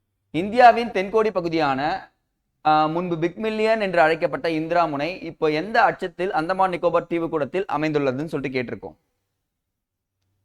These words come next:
ஆஹா, அப்போ நம்ம ல-, என்ன பண்ணிருப்போம்? அட்சரேகைகள்லாம் போட்டு காமிச்சிருப்போம். அந்த அட்சரேகைகள்ல எந்த இடத்துல இருக்குன்னு சொல்லிட்டு பார்த்தா போதும். எங்கிருந்து ஆரம்பிக்குது? வடக்கே, தெற்கா?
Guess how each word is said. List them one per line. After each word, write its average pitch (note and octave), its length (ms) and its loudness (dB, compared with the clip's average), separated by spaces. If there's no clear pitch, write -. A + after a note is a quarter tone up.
ஆஹா, G2+ 260 -10
அப்போ C3 160 -2
நம்ம D#3 140 0
ல-, E3 340 8
என்ன F3 120 -2
பண்ணிருப்போம்? F3 400 4
அட்சரேகைகள்லாம் F#3 680 2
போட்டு F3+ 200 0
காமிச்சிருப்போம். D#3+ 440 -2
அந்த C#3+ 120 2
அட்சரேகைகள்ல E3+ 540 0
எந்த E3+ 160 -2
இடத்துல D#3 220 -2
இருக்குன்னு D#3 260 -4
சொல்லிட்டு C#3+ 220 -6
பார்த்தா D3 160 0
போதும். G2+ 240 -8
எங்கிருந்து E3+ 440 0
ஆரம்பிக்குது? B2+ 420 0
வடக்கே, A#2+ 340 -6
தெற்கா? C#3 420 0